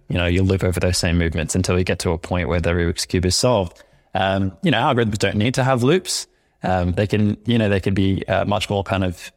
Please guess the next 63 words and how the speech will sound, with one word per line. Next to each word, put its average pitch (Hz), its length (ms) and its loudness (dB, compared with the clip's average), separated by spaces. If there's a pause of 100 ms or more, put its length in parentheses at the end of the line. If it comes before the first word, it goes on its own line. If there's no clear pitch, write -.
(120)
um, 90 380 0
you 101 80 0
know, 85 120 0 (260)
linear, 127 480 2 (480)
um, 90 400 0 (840)
in 202 120 2
their 202 120 0
progression. 131 540 0
And 120 140 -2
so, 120 140 2
you 110 240 2
know, 101 140 0 (680)
whilst 113 360 0
you 127 120 4
look 110 160 0
at 107 60 0
a, 101 180 -4
a 101 80 -2
solved 101 300 0
Rubik's 98 300 -2
Cube 92 220 -2
and 95 100 -2
go, 95 140 0
"Oh 95 60 0
my 92 140 0
God, 90 160 -2
that's 90 140 -2
amazing," 98 480 0 (400)
um, 92 340 0
you 92 100 -2
know, 92 200 -2 (580)
uh, - 200 2 (360)
I, 98 160 0 (120)
I'd 110 160 0
look 104 160 0
at, 95 160 0
I'd 104 120 0
look 107 140 -2
at 107 60 -2
a - 40 -8
cake - 420 -4
that - 140 -4
my 90 160 0
mate 87 300 0
baked, - 420 -2
and - 120 -2
I'd 85 120 -2
say, 85 100 0
"Oh, 82 160 0
that's 87 160 -2
amazing. 90 400 -2
How 92 120 0
did 143 160 -4
you 92 60 -2
do 95 180 -2
that?" 123 240 0
<laughs> - 240 -12
Same 127 240 0
thing. 147 220 0
It's 90 180 -6
an 120 80 0
algorithm 113 480 0
that, 92 220 -2